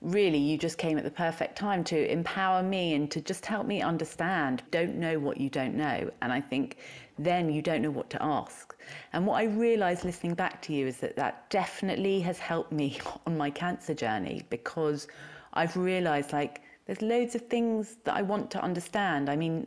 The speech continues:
I've talked on the podcast, Dinch is much better at asking questions than me, but I realised, like, because I work with you, it gave me more confidence to kind of dig a bit deeper. So it was a brilliant experience working with you. But I think what you do,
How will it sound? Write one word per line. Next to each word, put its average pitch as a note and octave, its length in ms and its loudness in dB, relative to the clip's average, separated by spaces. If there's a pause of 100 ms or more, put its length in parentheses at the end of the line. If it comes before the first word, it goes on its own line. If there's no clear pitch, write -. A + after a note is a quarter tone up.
I've C#3+ 200 -4
talked - 340 -2
on D3+ 100 -2
the D3 80 0
podcast, D3 520 -4
Dinch - 260 0
is D3+ 80 -4
much D#3 200 -2
better C#3 200 0
at - 60 0
asking C#3+ 400 -4
questions - 460 -6
than D3 120 -2
me, C#3+ 180 2
but - 160 -4
I - 60 2
realised, D3+ 560 0
like, A#2+ 260 0 (560)
because G3+ 320 0
I F3 120 4
work E3 260 4
with D3 140 -2
you, C#3 440 4
it C3+ 140 0
gave D3+ 320 2
me C3 400 0 (500)
more F3+ 260 2
confidence - 1000 -2 (180)
to D3 260 0
kind C#3+ 200 0
of C#3 80 0 (140)
dig D#3 180 2
a C#3+ 60 0
bit - 220 -2
deeper. B2+ 320 -2
So - 160 -2
it - 200 2
was E3 200 0
a E3+ 40 -2
brilliant F#3 340 2
experience - 500 -2
working B2+ 320 -4
with A#2+ 160 -6
you. F2+ 160 -2
But C#3+ 100 -2
I C#3 80 0
think E3+ 240 -2
what E3 160 2
you D#3+ 100 0
do, D3 480 2